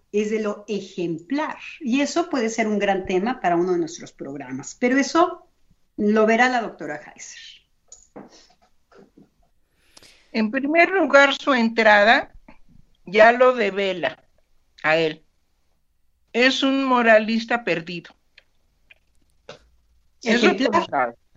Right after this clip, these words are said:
Speaker 2: Después de ser un mal, un moralista perdido, tiene alguna inquina con el, con la autoridad, con el representante de la ley para todo el país,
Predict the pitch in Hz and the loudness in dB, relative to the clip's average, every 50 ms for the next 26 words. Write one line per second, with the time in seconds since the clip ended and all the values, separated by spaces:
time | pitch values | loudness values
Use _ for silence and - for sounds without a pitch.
0 | - _ _ _ _ _ _ _ _ 127 117 _ - 220 233 240 240 247 - 330 | -20 _ _ _ _ _ _ _ _ -20 -20 _ -8 -4 -4 -4 -4 -4 -4 -2
1 | 349 370 392 392 320 - 320 302 311 320 320 311 285 247 226 220 226 - 240 254 | -2 -2 -2 -4 -6 -4 -4 -4 -2 -4 0 2 2 2 0 -2 -6 -6 -6 -6
2 | 277 294 294 285 262 226 208 214 220 214 - 254 247 - 202 175 175 160 165 196 | 0 2 2 4 4 2 0 -2 -8 -4 -4 -4 -4 -2 -4 -4 -4 -4 -8 -8
3 | 180 165 160 175 247 - _ _ _ _ _ _ _ _ _ _ _ _ _ _ | -8 -6 -6 -6 -8 -8 _ _ _ _ _ _ _ _ _ _ _ _ _ _
4 | _ _ _ _ _ _ _ _ _ _ _ _ _ _ _ - 254 277 285 285 | _ _ _ _ _ _ _ _ _ _ _ _ _ _ _ 2 4 4 4 6
5 | 294 294 262 254 233 254 254 262 269 269 269 269 269 - - 262 269 254 247 254 | 4 4 4 2 -2 -6 -4 -2 0 0 -2 -2 -6 -6 -4 -4 -2 0 0 0
6 | 262 277 277 _ _ _ _ _ _ _ _ _ _ _ _ _ _ _ _ _ | -2 -2 -4 _ _ _ _ _ _ _ _ _ _ _ _ _ _ _ _ _
7 | _ _ _ _ _ - 202 202 208 202 208 208 202 196 - - 185 190 285 269 | _ _ _ _ _ -2 2 2 4 4 2 0 -2 -4 -4 -4 -2 0 0 -2
8 | 254 185 - 220 208 202 214 214 277 359 415 415 - - 214 196 180 175 175 180 | -2 -2 -4 -6 -6 -6 -2 0 2 2 2 0 -4 -8 -6 -6 -4 -6 -6 -6
9 | 180 180 - 185 180 - - 185 180 175 - 208 208 208 214 240 226 220 208 220 | -8 -6 -6 -8 -8 -8 -8 -10 -10 -2 -2 0 0 0 -2 -2 -2 -2 0 0
10 | 226 240 240 247 233 233 247 254 254 _ _ _ _ _ _ _ _ _ _ _ | 0 0 2 0 0 0 0 -4 -10 _ _ _ _ _ _ _ _ _ _ _
11 | _ _ _ _ _ - 156 160 160 160 160 - 202 196 214 220 220 220 269 262 | _ _ _ _ _ 0 2 2 2 -2 0 -4 -4 -2 -2 -2 0 2 2 2
12 | 277 269 254 254 277 - - - | 4 2 0 -4 -6 -10 -14 -20